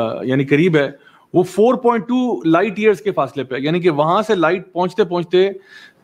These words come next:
चार साल लग जाते हैं, यानी चार साल लगते हैं वहां से लाइट को हम तक पहुंचने में। यानी कि अगर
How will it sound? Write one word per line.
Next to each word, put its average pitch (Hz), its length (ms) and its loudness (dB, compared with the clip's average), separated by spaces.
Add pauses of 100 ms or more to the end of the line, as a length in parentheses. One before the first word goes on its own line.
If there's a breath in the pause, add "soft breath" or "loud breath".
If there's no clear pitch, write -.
चार 208 240 4
साल 202 200 2
लग 151 140 0
जाते 131 260 -4
हैं, - 100 -20 (1040)
यानी 156 220 4
चार 196 320 2
साल 180 320 2
लगते 175 260 0
हैं 180 80 2
वहां 156 320 0
से 170 180 -4
लाइट 151 300 -2
को 160 160 -2
हम 143 140 -4
तक 156 120 -4
पहुंचने 143 500 -4
में। 135 160 2
यानी 139 220 0
कि 170 80 0
अगर 196 400 2